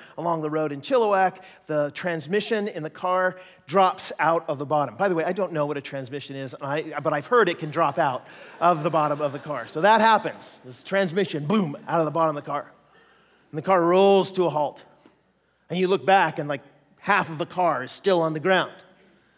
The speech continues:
So you get the tow truck and you call the people, you get your mechanic friend to come over and have a look at it. He says, "Yeah, this thing was a piece of junk when you, when you, when'd you get it?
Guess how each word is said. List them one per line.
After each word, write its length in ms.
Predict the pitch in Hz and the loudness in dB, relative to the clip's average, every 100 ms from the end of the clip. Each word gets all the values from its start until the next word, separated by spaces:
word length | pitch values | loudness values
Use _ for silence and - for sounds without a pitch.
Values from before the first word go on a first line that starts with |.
| _ _ _ _ _ _ _ _ _ _ _ | _ _ _ _ _ _ _ _ _ _ _
So 140 | - 220 | -4 2
you 160 | 220 | 2
get 160 | 196 214 | 2 0
the 80 | 190 | 2
tow 240 | 208 208 | 4 4
truck 340 | - 208 196 180 | 4 2 2 0
and 120 | 165 | -6
you 80 | 160 | -4
call 420 | 190 190 185 175 | 2 4 4 0
the 80 | 156 | -4
people, 400 | 214 208 190 175 | -8 -6 -2 -2
you 80 | |
get 100 | 160 | -2
your 100 | 175 | -4
mechanic 420 | 151 - 202 196 202 | -8 -2 0 0 0
friend 260 | 208 196 | 0 0
to 60 | 185 | 0
come 200 | 190 180 | -2 2
over 260 | 175 165 | 2 2
and 100 | 156 | 0
have 100 | 160 | 0
a 40 | 160 | 0
look 200 | 202 202 | 0 0
at 100 | 180 | 0
it. 40 | |
He 40 | 143 | 0
says, 220 | 170 143 | -4 0
"Yeah, 200 | 175 139 | 2 2
this 160 | 156 - | 0 -4
thing 180 | 165 | -6
was 260 | 143 139 127 | -6 -8 -8
a 120 | 143 | -12
piece 240 | 120 151 131 | -10 -12 -10
of 80 | |
junk 260 | 123 147 139 | -8 -8 -8
when 140 | 131 | -14
you, 180 | 123 123 | -14 -14
when 160 | 127 123 | -16 -16
you, 100 | 110 | -12
when'd 200 | 151 139 | -10 -10
you 40 | |
get 200 | 123 180 | -2 0
it? 180 | 123 | 0